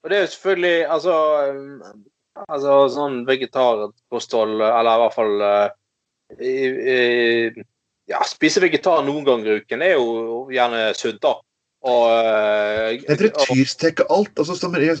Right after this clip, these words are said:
Speaker 2: frityrsteker du fuckings på, altså, pommes frites er i prinsippet ikke kjøtt, men siden du spiser fuckings pommes frites hver jævla dag, så liksom, du trenger ikke være
Speaker 1: Nei.
Speaker 2: Einstein for å fucking skjønne at det ikke er sunt å frityrsteke og smeke ting i smult.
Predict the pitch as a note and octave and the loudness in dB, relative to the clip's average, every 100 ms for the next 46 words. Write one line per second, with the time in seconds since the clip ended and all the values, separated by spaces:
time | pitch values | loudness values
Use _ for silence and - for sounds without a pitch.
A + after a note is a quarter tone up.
0 | - - E3 - C3 G#2 - C3 A#2+ - | -8 -12 -12 -4 0 0 0 0 0 2
1 | C3 - B2 B2+ A2 - D3+ - B2+ C#3+ | 0 2 -2 -2 -6 -2 -2 0 0 0
2 | - _ - _ - D#3+ - - B2 D3 | -2 _ -20 _ 0 0 0 -4 2 4
3 | A2 A2 D3+ B2+ - C#3 D3+ - - - | 2 2 0 0 -4 -4 -6 -4 -6 -6
4 | - - - - - C3 C3 C#3+ - B3 | -14 -14 -20 -20 -6 2 4 4 4 2
5 | G#2+ B2+ G#2+ - - C3+ A#2+ - G#2+ B2 | 2 -2 -4 -6 -4 -2 -2 -6 -4 -2
6 | A#2+ B2+ A2+ G2+ B2 D#3 D#3 C3+ C#3 D3+ | 0 0 0 0 -2 0 -2 -2 -2 -2
7 | - _ - - - - - - - - | -8 _ -20 -20 -20 -20 -20 -18 -2 -2
8 | - - - - - _ D3 E3 D#3 F3+ | -2 -6 -10 -18 -20 _ -2 0 2 4
9 | D#3+ D3 A#2 G#2 F3+ D3+ C#3 D#3 D3+ - | 2 2 -2 -2 -2 0 2 0 0 -2
10 | D3 - - A#2+ G2+ - G#3 D#3+ C3+ - | -2 -4 -2 -2 -4 -6 -2 0 0 0
11 | B2+ - _ - C#3 B2 B2 A#2 A2 - | -4 -4 _ -6 0 0 0 -4 -4 -2
12 | A#2+ - C3 - C3 A#2+ A2 - - C#3 | 0 2 -2 -6 -2 0 -2 -8 -8 -8
13 | D3 - A#3+ - _ - | -8 0 0 0 _ -20